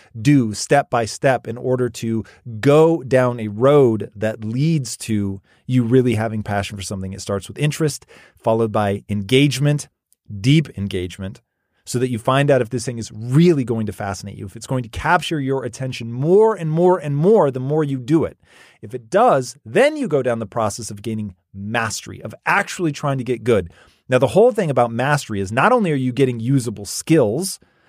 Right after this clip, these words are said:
which is part of the reciprocal nature of love,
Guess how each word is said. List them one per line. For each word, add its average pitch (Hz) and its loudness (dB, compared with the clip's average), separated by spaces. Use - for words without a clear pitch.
which 123 0
is 127 -6
part 143 4
of 127 0
the 120 -2
reciprocal 131 0
nature 104 0
of 101 -2
love, 101 0